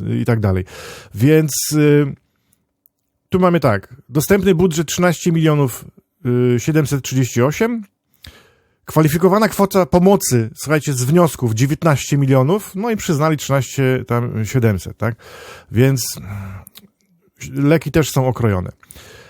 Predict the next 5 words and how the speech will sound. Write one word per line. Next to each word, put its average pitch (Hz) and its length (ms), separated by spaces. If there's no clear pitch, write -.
Y, 135 60
ułatwienie 196 400
prowadzenia 190 440
gospodarki 170 440
wędrownej, 147 640